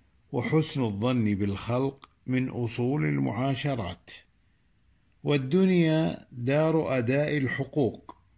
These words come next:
والواجبات، والآخرة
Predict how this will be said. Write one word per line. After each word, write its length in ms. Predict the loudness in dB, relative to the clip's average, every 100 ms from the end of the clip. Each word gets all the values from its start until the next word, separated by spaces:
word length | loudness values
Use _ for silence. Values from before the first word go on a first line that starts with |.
| _ _ _ _ -4
والواجبات، 1040 | 0 2 4 4 2 2 2 0 -4 -14 -20 _ _ -2
والآخرة 840 | 0 2 0 0 0 0 0 -2